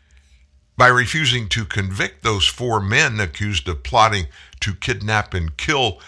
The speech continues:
Michigan Governor Gretchen Whitmer before Election Day twenty twenty, the Grand Rapids jury seemed to side with defense attorneys who argued their clients were not domestic terrorists,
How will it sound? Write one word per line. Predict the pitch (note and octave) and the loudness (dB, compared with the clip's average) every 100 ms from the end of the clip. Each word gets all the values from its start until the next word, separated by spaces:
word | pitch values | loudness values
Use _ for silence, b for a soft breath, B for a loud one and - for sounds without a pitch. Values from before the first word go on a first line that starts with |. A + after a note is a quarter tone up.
| B B | B B
Michigan | G#2+ C3 - A2 G#2+ | 0 2 2 0 0
Governor | A2+ A2 G#2+ G2+ - b b b | 2 0 0 -2 -4 b b b
Gretchen | - A#2 - F#2+ F#2+ | 0 0 0 -2 -2
Whitmer | B2+ A#2+ A2+ G#2+ | -4 -4 -4 -4
before | F#2+ A2 G#2 | -4 -2 0
Election | G2+ A#2 - G2+ | 2 0 0 -2
Day | G#2 G2 | -2 -2
twenty | - A2 G#2 | -2 -2 -2
twenty, | F#2 D3 E3 B2+ - B B B | -2 0 2 0 -2 B B B
the | B2+ | -2
Grand | B2+ E3 D3+ | 2 4 4
Rapids | D3 D#3 - A#2+ G2 | 4 4 0 -2 -2
jury | - E3 D#3+ C#3 B2+ - - _ _ _ _ _ _ _ _ _ _ _ - | 0 4 6 6 4 -4 -18 _ _ _ _ _ _ _ _ _ _ _ 2
seemed | - F#3+ F3+ | 4 6 4
to | D#3 | 4
side | - F#3+ F3+ D3+ A#2 F#2 G#2+ - | 4 4 4 2 2 0 -4 -4
with | C3+ C#3+ A2 | -6 -6 -4
defense | B2+ C#3+ - A3+ - A#2+ | -4 -4 -4 -4 -2 -2
attorneys | - - D2+ A1 - - - - _ _ _ _ _ | -2 -2 0 0 -4 -8 -10 -12 _ _ _ _ _
who | A#2 | -2
argued | A2 B2 C3 A#2+ G#2 | 4 4 4 0 -2
their | C3 | -2
clients | D3 A#2 G#2+ A2 - | -2 0 0 0 -2
were | G2 | -4
not | E2 D#2+ | -2 -2
domestic | D2+ F2 D#2+ - - | -2 -2 -4 -6 -6
terrorists, | E2 A#1 G#1+ - | -4 -4 -4 -6